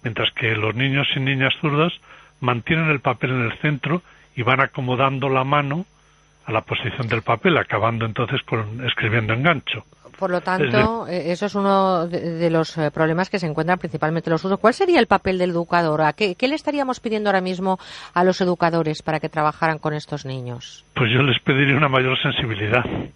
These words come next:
Speaker 1: Así, <laughs> también, eh, digamos, pues que se documentaran un poco sobre cuáles son las necesidades que, eh, puede encontrar un niño zurdo, que seguro que cada año tienen uno o dos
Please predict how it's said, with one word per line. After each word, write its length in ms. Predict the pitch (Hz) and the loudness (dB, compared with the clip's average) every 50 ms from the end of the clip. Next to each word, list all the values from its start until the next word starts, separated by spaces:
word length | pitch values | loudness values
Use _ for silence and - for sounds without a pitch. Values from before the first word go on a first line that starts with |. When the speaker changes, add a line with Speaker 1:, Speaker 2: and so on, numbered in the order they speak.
| - - - - _ - - - - _ - - - - - - - - - | -20 -20 -20 -20 _ -16 -16 -16 -18 _ -20 -20 -20 -18 -16 -14 -14 -10 -4
Speaker 1:
Así, 340 | - - 110 - - - 127 - - - 151 - | 0 2 2 4 4 2 2 0 0 0 -2 -2
<laughs> 280 | - - - - - - | -4 -14 -16 -16 -10 -4
también, 360 | - 123 113 117 - 135 123 | -2 -2 0 0 0 0 0
eh, 260 | 110 104 - - 139 - - - - - - - - - - | 0 -2 -2 -4 -6 -6 -4 -4 -2 -2 -4 -4 -8 -10 -6
digamos, 440 | 131 117 113 107 110 110 117 131 131 - | -2 0 2 4 4 2 2 0 -2 -2
pues 140 | - 156 - - | -2 -4 -4 -4
que 200 | - 131 113 110 - | -2 -4 -2 -2 -2
se 340 | - 110 104 107 107 107 104 | -2 -2 0 0 0 0 0
documentaran 720 | 101 110 101 - - 104 110 101 - - 127 120 131 127 | -2 -2 -4 -4 -6 -6 -4 -4 0 2 2 2 2 0
un 100 | 127 120 | -2 -2
poco 260 | 113 - 160 147 - 131 - | -2 -2 -2 0 0 -2 0
sobre 240 | - 120 98 101 101 | 0 -2 -2 -2 -4
cuáles 280 | - 123 113 117 113 - - | -4 -4 -2 -2 0 0 0
son 160 | - 127 123 | 0 0 2
las 140 | 120 120 113 - - - - - - - _ - | 2 2 0 0 -6 -16 -20 -20 -20 -18 _ -4
necesidades 760 | - 127 - - 131 117 - - 127 113 143 147 131 117 101 - | -2 -2 0 2 0 0 0 0 0 2 2 2 2 0 -2 -4
que, 340 | - - 110 101 101 95 - _ - - - - - - - _ - | -6 -6 -4 -4 -4 -6 -8 _ -20 -20 -20 -20 -20 -20 -20 _ -6
eh, 140 | - 107 107 | -4 -4 -2
puede 220 | - - - 110 117 | 0 0 0 2 0
encontrar 380 | 117 113 123 117 110 - 127 120 | 0 0 -4 -4 0 0 0 0
un 80 | 117 | 0
niño 280 | 120 123 120 120 120 113 - - | 0 0 0 0 0 -2 -2 0
zurdo, 340 | - 170 156 127 - 110 - _ - | 0 0 0 0 -2 -6 -8 _ -2
que 100 | - 113 | -2 0
seguro 380 | - - 120 110 117 120 123 113 | 0 0 0 2 2 2 0 0
que 160 | - 135 120 | -2 -6 -4
cada 220 | - 123 113 120 | 0 2 2 2
año 220 | 131 131 120 113 107 | 2 2 0 -2 -4
tienen 360 | - - 143 127 120 113 110 | -2 -2 0 0 0 0 0
uno 220 | 117 117 113 117 117 | 0 -2 0 -2 -2
o 40 | 107 | -2
dos 160 | 120 117 | -2 -2